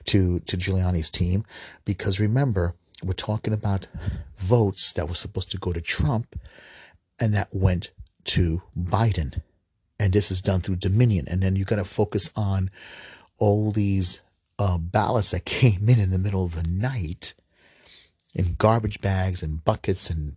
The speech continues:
boxes that were strangely were only for Biden. They were filled up and they didn't have any other, um, senator or congressman filled in. It was like Rush.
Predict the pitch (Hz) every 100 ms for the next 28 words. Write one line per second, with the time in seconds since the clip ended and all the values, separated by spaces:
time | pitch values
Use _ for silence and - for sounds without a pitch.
0 | _ _ _ _ _ _ _ 98 80 -
1 | - 82 78 - - - - - - _
2 | _ 110 - - - - 208 208 175 175
3 | 156 135 - 165 165 - 123 113 113 110
4 | 80 - - _ _ _ - _ - 107
5 | 104 - - 160 175 165 101 120 - -
6 | - - - 120 117 131 151 131 156 131
7 | - _ 160 175 180 175 175 170 - _
8 | _ - 139 127 127 131 - _ _ _
9 | _ 117 110 107 107 104 101 - _ _
10 | _ _ _ _ _ _ - - 143 135
11 | - 143 - - - 123 131 123 - 92
12 | - 104 104 107 117 - - - - -
13 | - 110 117 113 - 98 131 101 - -
14 | -